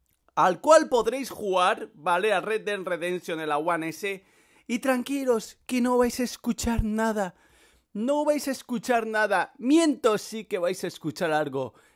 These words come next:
El sonido de las ramas cuando se mueven los árboles, los árboles. El sonido del viento.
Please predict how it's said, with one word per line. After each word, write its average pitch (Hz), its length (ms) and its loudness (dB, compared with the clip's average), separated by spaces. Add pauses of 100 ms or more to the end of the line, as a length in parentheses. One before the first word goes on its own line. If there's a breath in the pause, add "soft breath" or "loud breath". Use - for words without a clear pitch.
(120)
El 156 140 -2
sonido 202 500 2
de 185 140 0
las 170 240 0
ramas 180 520 2
cuando 170 220 0
se 160 160 -2
mueven 175 340 0
los 156 200 0
árboles, 151 560 0 (160 soft breath)
los 139 200 -2
árboles. 139 520 -2 (260 soft breath)
El 165 140 -2
sonido 202 440 2
del 202 220 2
viento. 180 760 2